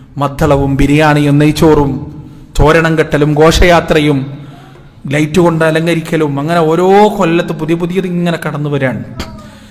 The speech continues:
എന്തിന് പ്രിയപ്പെട്ടവരെ, ഒട്ടകത്തിന്റെ പുറത്ത് ഒരു ചെറിയ കുട്ടിയെ ഇരുത്തിയിട്ട് കൊണ്ടുപോകുന്ന ഒരു സംഭവം പോലും ഈ മനുഷ്യന്മാരുണ്ടാക്കി വെച്ചില്ല. നിങ്ങളൊന്ന് ആലോചിച്ച് നോക്കിയട്ടെ. മുസ്ലിങ്ങൾക്ക് അറിയായിരിക്കും അത് റസൂലല്ല, പക്ഷെ അന്യ മതസ്ഥരെന്താ വിചാരിക്കുക?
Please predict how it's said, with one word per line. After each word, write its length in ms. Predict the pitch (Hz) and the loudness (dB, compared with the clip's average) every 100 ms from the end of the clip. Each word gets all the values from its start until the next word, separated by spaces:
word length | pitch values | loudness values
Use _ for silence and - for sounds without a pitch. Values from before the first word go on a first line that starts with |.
| - - - | -20 -20 -10
എന്തിന് 320 | 135 147 190 208 | -4 0 2 2
പ്രിയപ്പെട്ടവരെ, 880 | 190 170 180 - 160 151 135 - - - - - - - - - | 2 0 0 2 4 2 0 -6 -14 -16 -18 -20 -20 -20 -12 -8
ഒട്ടകത്തിന്റെ 640 | 147 - 190 196 208 196 | -4 0 0 2 2 2
പുറത്ത് 340 | 180 170 165 | 2 0 0
ഒരു 120 | 175 170 | 0 0
ചെറിയ 360 | 170 156 170 | 0 -2 0
കുട്ടിയെ 440 | 185 156 - 165 185 | -2 -4 -4 -2 0
ഇരുത്തിയിട്ട് 440 | 165 156 165 170 | 0 -4 -6 -6
കൊണ്ടുപോകുന്ന 1000 | 160 147 147 160 170 165 165 165 156 165 - - | -4 -2 -2 0 2 2 2 2 2 -2 -10 -6
ഒരു 200 | 147 165 | 0 2
സംഭവം 580 | 160 160 143 147 170 165 | 2 0 0 0 0 0
പോലും 220 | 151 160 | 0 0
ഈ 80 | 151 | 0
മനുഷ്യന്മാരുണ്ടാക്കി 800 | 147 139 160 147 151 135 143 143 | 0 -2 -2 -4 -2 -4 -4 -6
വെച്ചില്ല. 260 | 151 - 143 | -10 -8 -6
നിങ്ങളൊന്ന് 240 | 151 151 | -4 -4
ആലോചിച്ച് 300 | 131 147 139 | -4 -4 -2
നോക്കിയട്ടെ. 400 | 147 151 151 143 135 - - - - - - _ - - | -4 -4 -6 -8 -10 -18 -20 -20 -20 -20 -20 _ -14 -4
മുസ്ലിങ്ങൾക്ക് 840 | 143 - 196 226 247 233 240 208 220 175 | -2 2 4 6 6 6 6 4 4 2
അറിയായിരിക്കും 680 | 175 190 180 175 202 156 | 4 4 4 2 0 0
അത് 220 | 151 156 | 0 0
റസൂലല്ല, 760 | 151 156 156 151 139 135 131 - - - | -2 -2 -2 0 0 -2 -2 -8 -14 -10
പക്ഷെ 180 | 160 - | -8 -2
അന്യ 340 | 147 156 170 185 | 0 0 2 0
മതസ്ഥരെന്താ 600 | 151 156 - 156 143 156 | 0 -2 -2 -4 0 0
വിചാരിക്കുക? 500 | 151 143 139 139 | 2 0 0 -2